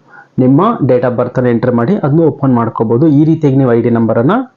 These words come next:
ತೆಗೆದುಕೊಳ್ಬೇಕಾಗತ್ತೆ. ಆಮೇಲೆ ಅದನ್ನ ನೆನ್ಪಿಟ್ಕೊಳ್ಳಿ, ಎಲ್ಲ ಹಾರ್ಡ್ ಕಾಪಿನೂ ಕೂಡ ನಿಮ್ಮ ಹತ್ರ ಇಟ್ಕೊಳ್ಳಿ. ರಿಸಲ್ಟ್ ಬಂದು ಅಪಾಯಿಂಟ್ಮೆಂಟ್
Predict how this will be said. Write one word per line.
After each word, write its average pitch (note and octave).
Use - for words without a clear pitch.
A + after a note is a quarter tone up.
ತೆಗೆದುಕೊಳ್ಬೇಕಾಗತ್ತೆ. B2
ಆಮೇಲೆ F3+
ಅದನ್ನ C3+
ನೆನ್ಪಿಟ್ಕೊಳ್ಳಿ, C#3
ಎಲ್ಲ C#3
ಹಾರ್ಡ್ C#3+
ಕಾಪಿನೂ C3+
ಕೂಡ C3+
ನಿಮ್ಮ A#2
ಹತ್ರ -
ಇಟ್ಕೊಳ್ಳಿ. B2
ರಿಸಲ್ಟ್ B2
ಬಂದು B2
ಅಪಾಯಿಂಟ್ಮೆಂಟ್ B2